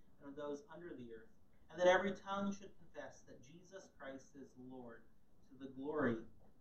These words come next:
of God the Father. See, Paul is so consumed by the triumph of Jesus Christ, not only in his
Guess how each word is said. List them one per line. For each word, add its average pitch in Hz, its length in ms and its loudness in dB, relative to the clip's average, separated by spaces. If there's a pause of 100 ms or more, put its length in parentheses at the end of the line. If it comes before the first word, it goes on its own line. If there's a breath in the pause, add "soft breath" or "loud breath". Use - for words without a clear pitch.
of 120 160 -12
God - 400 -6 (520)
the - 80 -20 (120)
Father. - 280 -20 (3500)
See, 208 280 -10
Paul 226 240 12
is 151 80 10
so 202 680 6 (280)
consumed 160 720 -12 (1120)
by 151 80 0
the 156 240 2
triumph 196 480 -8
of - 160 -18
Jesus 151 400 -14
Christ, 117 300 -12
not 196 160 12
only 269 180 12
in 240 60 8
his 202 160 8